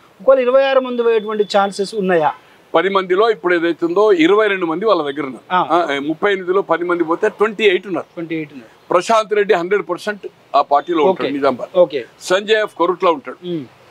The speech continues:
Speaker 1: రెండు.
Speaker 2: కేటీఆర్
Speaker 1: ఉమ్.
Speaker 2: మూడు.
Speaker 1: ఉమ్.
Speaker 2: And కౌశిక్ నాలుగు.
Speaker 1: నాలుగు.
Speaker 2: నాలుగును కేసీఆర్ ఐదు.
Speaker 1: ఐదు.
Speaker 2: ఐదును హరీష్ రావు ఆరు.
Speaker 1: ఆరు.
Speaker 2: ఆరు ఉన్న ఏదైతుందో మన,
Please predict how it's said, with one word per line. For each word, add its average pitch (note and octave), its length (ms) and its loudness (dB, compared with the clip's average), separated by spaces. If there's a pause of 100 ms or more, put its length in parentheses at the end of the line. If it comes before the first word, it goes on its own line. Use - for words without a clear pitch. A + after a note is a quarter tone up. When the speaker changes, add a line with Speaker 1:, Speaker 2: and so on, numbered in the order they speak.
(140)
Speaker 1:
రెండు. D#3+ 160 -2
Speaker 2:
కేటీఆర్ F3+ 600 -2
Speaker 1:
ఉమ్. E3 180 -10 (260)
Speaker 2:
మూడు. E3+ 280 0 (200)
Speaker 1:
ఉమ్. D#3 160 -10 (120)
Speaker 2:
And G#3+ 120 -2
కౌశిక్ G3+ 420 -2 (200)
నాలుగు. D#3 280 0 (100)
Speaker 1:
నాలుగు. D#3+ 280 -8 (300)
Speaker 2:
నాలుగును G#3 1080 0
కేసీఆర్ G#3 420 0 (120)
ఐదు. D#3+ 260 0
Speaker 1:
ఐదు. D3+ 220 -8 (260)
Speaker 2:
ఐదును G3+ 360 0
హరీష్ F#3+ 320 0
రావు F#3 180 4
ఆరు. D#3+ 280 2
Speaker 1:
ఆరు. D3+ 260 -8 (320)
Speaker 2:
ఆరు G3 200 4
ఉన్న G3+ 140 -2
ఏదైతుందో G3+ 720 0
మన, D#3+ 400 0